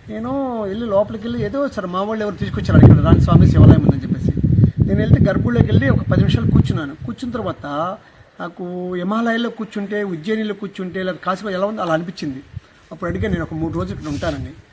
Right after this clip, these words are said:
అక్కడ గుడి దగ్గర ఉండమంటే అక్కడ గుడి దగ్గర జనాలు ఉన్నారని చెప్పేసి నేను దూరంగా ఒక షెడ్ ఉంటే షెడ్ దగ్గరకు వచ్చి కూర్చున్నానండి.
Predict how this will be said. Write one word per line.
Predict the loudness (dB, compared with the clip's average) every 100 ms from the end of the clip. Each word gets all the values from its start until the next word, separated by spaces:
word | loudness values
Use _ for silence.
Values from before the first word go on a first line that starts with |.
| -16 -14 -12
అక్కడ | -12 -10
గుడి | -10 -8 -6
దగ్గర | -6 -6
ఉండమంటే | -8 -8 -8 -6
అక్కడ | -4 -2 -2 -2
గుడి | -8 -6
దగ్గర | -6 -6
జనాలు | -6 -6 -6
ఉన్నారని | -6 -6 -8
చెప్పేసి | -8 -10 -8
నేను | -8 -8 -10
దూరంగా | -10 -10
ఒక | -12 -12
షెడ్ | -12
ఉంటే | -10 -12
షెడ్ | -10 -8
దగ్గరకు | -8 -10
వచ్చి | -10
కూర్చున్నానండి. | -10 -4 -2 -2 -2 -4